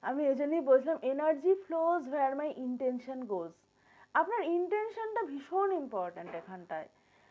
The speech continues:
মানে, আপনি কি ভাবছেন সেটা ভীষণ ইম্পর্ট্যান্ট। মানে, আপনি যদি এখন ভাবেন যে, "হ্যাঁ, আমি এই জিনিসটা এভাবে হোক চেয়েছিলাম, তারপরে এটা হয়নি,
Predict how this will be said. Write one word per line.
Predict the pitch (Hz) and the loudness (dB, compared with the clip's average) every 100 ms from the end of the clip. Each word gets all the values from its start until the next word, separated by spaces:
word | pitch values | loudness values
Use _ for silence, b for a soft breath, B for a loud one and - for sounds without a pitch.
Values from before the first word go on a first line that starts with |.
| b b - | b b 0
মানে, | 311 381 - | 4 4 4
আপনি | 269 277 339 415 415 | 0 0 -2 0 2
কি | 427 | 0
ভাবছেন | 294 - 254 254 - _ - 359 359 262 196 - _ b b b b b | 0 -6 -2 -2 -2 _ -4 0 2 0 -4 -14 _ b b b b b
সেটা | - 359 427 | -4 -2 0
ভীষণ | 320 247 247 370 370 | -2 -4 -2 0 2
ইম্পর্ট্যান্ট। | 311 269 233 208 190 190 185 | -2 -2 2 2 0 -6 -6
মানে, | 247 330 330 | -4 -2 2
আপনি | 254 254 285 349 | 0 0 -2 -2
যদি | 359 370 370 381 381 381 B B B | -2 2 4 6 4 -2 B B B
এখন | 233 254 311 349 349 359 349 320 - | -4 -4 -4 -2 -2 -4 -6 -8 -12
ভাবেন | 233 240 240 269 320 330 320 | -10 -2 -2 -2 -4 -4 -6
যে, | 302 330 330 b b b b b | -4 -2 -4 b b b b b
"হ্যাঁ, | 269 320 | -4 0
আমি | 302 330 349 - | 2 0 -2 -4
এই | 277 294 311 320 | -4 -2 -2 -2
জিনিসটা | 285 302 294 - 330 | -2 -6 -6 -4 -2
এভাবে | 269 226 269 294 320 | -2 0 0 0 -2
হোক | 285 311 - | -2 -4 -6
চেয়েছিলাম, | 311 285 294 349 359 285 | -6 -6 -6 -4 -2 -2
তারপরে | 277 247 247 285 302 | -2 -2 -2 -4 -4
এটা | 302 311 | 0 -2
হয়নি, | 247 240 240 269 330 392 | 0 0 0 0 0 -2